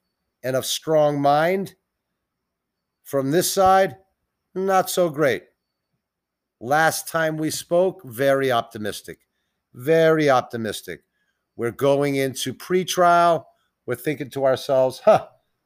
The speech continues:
we're gonna get some direction from the judge, a sitting judge, a judge that decides on cases like this."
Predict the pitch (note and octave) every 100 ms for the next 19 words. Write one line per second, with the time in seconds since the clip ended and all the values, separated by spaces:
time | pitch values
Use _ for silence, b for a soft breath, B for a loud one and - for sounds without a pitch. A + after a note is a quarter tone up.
0 | _ _ D3 D3+ C#3+ C3 B2 C#3 B2 G2+
1 | C3 C3 E3+ E3+ - F3 F3 C#3 - _
2 | _ _ - C#3+ C3+ B2 A#2+ E2+ A#2+ F3+
3 | G3 F3+ - - - _ _ _ B2 -
4 | - G3+ F#3+ F#3+ B2+ F3+ F3+ F#3 D3 -
5 | _ _ _ _ B2+ A2+ F2 D#3 D#3+ A#2
6 | - C#3 - A#2+ - - E3+ F3+ F#3 D3
7 | F3 E3+ - F3+ F3 F3+ D#3 E3+ E3+ C3
8 | F#3 F3+ -